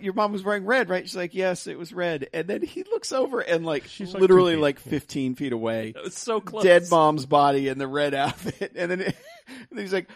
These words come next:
Speaker 1: "Okay, everything's gonna be fine. Don't look to your left. All right?"
Speaker 3: He doesn't say
Speaker 1: Everything
Speaker 3: that, but he should.
Speaker 1: I know, but, but he, he ends up, he had this whole story about, he's like,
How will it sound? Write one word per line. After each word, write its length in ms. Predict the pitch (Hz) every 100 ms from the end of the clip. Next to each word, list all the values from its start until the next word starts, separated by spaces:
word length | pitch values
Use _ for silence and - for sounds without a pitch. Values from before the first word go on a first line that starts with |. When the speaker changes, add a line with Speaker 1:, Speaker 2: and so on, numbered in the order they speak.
| _ _ _
Speaker 1:
"Okay, 240 | 254 262 220
everything's 280 | 226 240
gonna 140 | 226 220
be 80 | 220
fine. 340 | 190 165 165 _ _ 139 -
Don't 280 | 165 170
look 140 | 180 160
to 80 | 170
your 120 | 160
left. 400 | 147 113 104 - - _ 131
All 100 | 120
right?" 300 | 127 175 - _ _ _
Speaker 3:
He 160 | _ 156
doesn't 260 | 170 - 104
say 40 | - 110
Speaker 1:
Everything 40 |
Speaker 3:
that, 180 | 90 82
but 120 | 92
he 60 | 92
should. 260 | - 73
Speaker 1:
I 160 | - 156
know, 260 | 139 113 120
but, 320 | 123 147 165
but 240 | 156 151 _ _ _ _ _ _ _ _ - 139
he, 300 | 147 165 156
he 160 | 175
ends 140 | 202 165
up, 80 | 147
he 140 | 165
had 300 | 185 156 147
this 140 | 143
whole 160 | 151 139
story 300 | - 127 123
about, 320 | 117 113 110
he's 240 | 117 113 110
like, 300 | 110 110